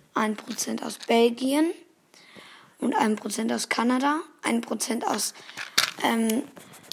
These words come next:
France, also, und ein Prozent aus India, ähm, ein Prozent aus Luxemburg, ähm, ein Prozent aus Singapur,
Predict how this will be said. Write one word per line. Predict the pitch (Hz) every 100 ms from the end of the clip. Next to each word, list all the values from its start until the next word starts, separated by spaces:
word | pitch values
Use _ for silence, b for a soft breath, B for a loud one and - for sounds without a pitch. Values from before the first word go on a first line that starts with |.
| -
France, | - - 247 233 254 320 392 - - _ - - - - - - - - - - - - B B B B -
also, | 240 220 -
und | 240 247 -
ein | 233 220
Prozent | - - - - 220 220
aus | - 220
India, | 233 240 247 247 254 285 302 330 339 B B B B B - -
ähm, | 233 220 214 -
ein | 220 214
Prozent | 208 220 220
aus | 208 -
Luxemburg, | 226 254 - - 294 269 277 294 302 330 339 - - - _ B B B B B B B B -
ähm, | - 220 220 226 - - - - - -
ein | 240 247
Prozent | 240 240 - 226 -
aus | 220 208
Singapur, | 226 247 277 285 - 285 294 330